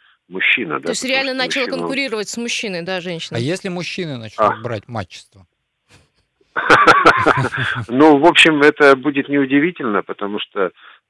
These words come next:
Speaker 1: а, мужчин же воспитывают женщины, да,
Speaker 3: Мгм.
Speaker 1: то есть если учесть, что последние, а, двадцать, а то и тридцать лет тенденция идет, а, к тому, что воспитываются такие достаточно зависимые, да, инфантильные несколько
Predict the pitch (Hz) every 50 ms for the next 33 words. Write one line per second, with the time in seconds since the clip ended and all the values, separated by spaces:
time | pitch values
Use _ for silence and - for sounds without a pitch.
0 | _ - - 87 90 - - 101 110 - - - 147 127 110 113 110 113 110 -
1 | - 131 127 - 120 117 117 123 156 170 160 - - - 90 80 76 71 - 92
2 | 98 101 104 95 - - - - 92 92 - - 101 95 95 - - 107 104 98
3 | - _ - 98 90 _ - 98 - - 107 107 104 92 98 95 95 95 87 _
4 | _ _ _ _ _ _ _ _ _ _ _ - 90 92 92 90 87 90 85 85
5 | 95 110 113 107 - _ - 90 - _ - 76 - - _ - - 101 95 90
6 | - 92 _ - 107 110 104 _ - 98 87 98 95 95 85 _ _ - 87 92
7 | 98 104 101 92 - _ - 90 87 - - 87 90 85 101 95 90 _ - -
8 | - _ _ _ _ _ _ _ _ - _ _ _ _ _ _ _ - 85 85
9 | 85 - - - 104 95 101 104 92 - - _ 98 98 95 92 95 95 98 101
10 | - _ - 101 - 98 92 90 - - _ - 92 - - 95 87 82 90 -
11 | _ - 101 90 - - - 98 92 90 - _ _ _ _ _ _ _ _ _
12 | 85 82 90 104 120 160 220 - - - 127 104 92 85 82 85 117 123 110 95
13 | - - 104 101 - - 101 98 90 135 113 98 85 90 87 - 151 143 120